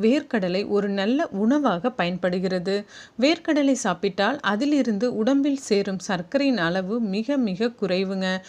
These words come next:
எனவே சர்க்கரை வியாதிக்காரர்கள் வேர்க்கடலையை எந்தவித பயமுமின்றி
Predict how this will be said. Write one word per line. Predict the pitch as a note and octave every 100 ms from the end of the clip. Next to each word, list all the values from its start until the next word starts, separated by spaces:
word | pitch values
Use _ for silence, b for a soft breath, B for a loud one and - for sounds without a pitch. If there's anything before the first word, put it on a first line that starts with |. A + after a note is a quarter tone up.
| B B B3+
எனவே | D4+ B3+ A#3 C4+
சர்க்கரை | A#3 G#3+ - E4 C#4
வியாதிக்காரர்கள் | A3 F#3 F#3 F#3+ F3 F3+ E3+ A#3 G#3+ A3
வேர்க்கடலையை | C#4+ D4 C#4 A3+ F#3 F3+ A3 F3+
எந்தவித | G3+ C4+ C4+ G3+ E3+ F3
பயமுமின்றி | F#3+ A#3 A3 F#3 F3+